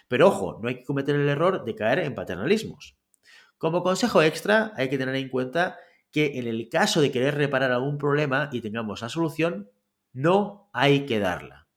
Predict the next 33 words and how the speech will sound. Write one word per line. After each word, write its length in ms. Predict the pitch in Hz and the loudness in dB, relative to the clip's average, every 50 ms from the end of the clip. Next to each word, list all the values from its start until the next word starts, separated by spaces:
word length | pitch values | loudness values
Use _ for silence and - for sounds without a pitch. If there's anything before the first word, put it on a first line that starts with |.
| _ _ | _ _
Podemos 320 | - 101 107 117 139 139 | -12 -10 -8 -6 -6 -8
pecar 420 | - - 127 113 - 147 165 175 156 | -6 -6 -6 -2 2 4 4 6 4
de 100 | 139 - | 2 0
querer 200 | 117 113 131 131 | 0 -2 -2 -2
solucionar 420 | - 147 151 143 147 135 135 151 147 | -2 -2 -2 -2 0 0 0 2 2
las 120 | 139 143 | 0 0
cosas 240 | - 147 135 127 135 | 2 2 2 4 4
rápido, 520 | 151 151 143 131 117 123 156 180 - - - _ _ _ _ _ _ _ _ _ - | 4 4 4 2 2 2 0 -2 -4 -12 -20 _ _ _ _ _ _ _ _ _ -6
pero 140 | 113 113 | -4 -4
el 80 | 113 113 | -4 -2
feedback 320 | 147 156 151 165 147 131 | -2 -2 0 0 0 0
no 80 | 127 117 | -2 -2
va 120 | 101 90 | -2 -2
de 120 | 85 80 71 | -4 -6 -10
eso. 260 | 73 - - _ _ _ _ _ _ _ _ _ _ _ _ - - _ - | -12 -14 -16 _ _ _ _ _ _ _ _ _ _ _ _ -20 -20 _ -6
Para 160 | - 107 113 | -4 -4 -2
que 60 | 107 | -2
una 140 | 151 156 151 | 0 0 0
persona 320 | 151 143 - - 147 127 113 | 0 -2 -4 -2 0 0 0
aprenda 440 | - 139 165 160 143 139 139 151 | 2 0 0 0 0 0 -2 -2
y 100 | 143 120 | -2 -4
crezca 260 | - 117 - - 123 107 | -6 -8 -8 -6 -6 -6
profesionalmente, 720 | 104 101 - - - 131 135 135 131 135 131 - 135 120 | -6 -8 -8 -6 -2 -2 -2 0 -2 -4 -6 -6 -6 -2
debe 200 | 117 143 160 180 | -2 0 -2 -2
ser 200 | 180 - 151 151 | -2 0 0 0
ella 340 | 175 175 143 113 113 123 - | 0 0 0 -2 -2 -2 -4
quien 140 | - 117 107 | -6 -8 -8
se 120 | - 110 | -6 -4
dé 160 | 107 131 127 | -4 -4 -4
cuenta 300 | - 123 120 120 117 131 | -4 -6 -6 -4 -2 -2
de 100 | 123 120 | 0 0
la 120 | 113 101 - | -2 -4 -4
solución. 560 | - 98 101 104 - 202 214 170 - - | -6 -6 -6 -2 2 2 2 2 2 -4